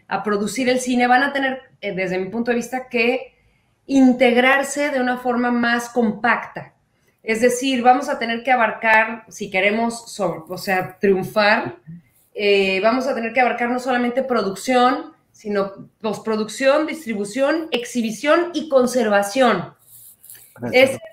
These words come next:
Speaker 1: creo que siempre hemos cojeado un poco en, en, en el tema como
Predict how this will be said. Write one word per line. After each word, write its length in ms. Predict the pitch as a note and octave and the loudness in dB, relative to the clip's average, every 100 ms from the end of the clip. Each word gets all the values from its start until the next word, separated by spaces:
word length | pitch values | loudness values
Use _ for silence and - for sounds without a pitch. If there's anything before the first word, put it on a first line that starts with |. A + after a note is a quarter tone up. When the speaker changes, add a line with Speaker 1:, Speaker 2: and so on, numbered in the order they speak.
| - | -12
Speaker 1:
creo 180 | D4+ D#4 | -10 -8
que 80 | |
siempre 260 | F4 D#4+ D#4 | -6 -2 -2
hemos 160 | D#4 D4+ | -2 -4
cojeado 400 | C4 C4 C4+ C#4 | -6 0 0 0
un 100 | C4+ | 0
poco 280 | C#4 C4+ | -2 0
en, 400 | C4+ C4 A3+ G#3+ - | 0 0 -2 -4 -6
en, 200 | G#3 - | -8 -4
en 160 | A3 | -4
el 220 | G#3 G3 G3 | -4 -6 0
tema 600 | B3 C4 C4 B3+ A#3 - | 0 2 -2 -2 -6 -6
como 160 | G#3 | -8